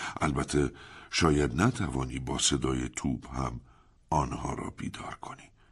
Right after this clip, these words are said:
زیپ اوورکوت را تا آخر بالا می‌کشی و کلاه آن را هم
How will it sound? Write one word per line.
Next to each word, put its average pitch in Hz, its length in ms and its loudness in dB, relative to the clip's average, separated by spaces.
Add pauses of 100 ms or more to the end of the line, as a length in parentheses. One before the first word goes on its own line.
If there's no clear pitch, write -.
(120)
زیپ 101 360 6
اوورکوت 92 760 6
را 92 160 6 (220)
تا 101 100 2
آخر 85 600 4 (240)
بالا 90 400 10
می‌کشی 71 540 -2
و 73 140 0
کلاه 104 560 6
آن 85 300 4
را 73 160 4
هم 65 280 -2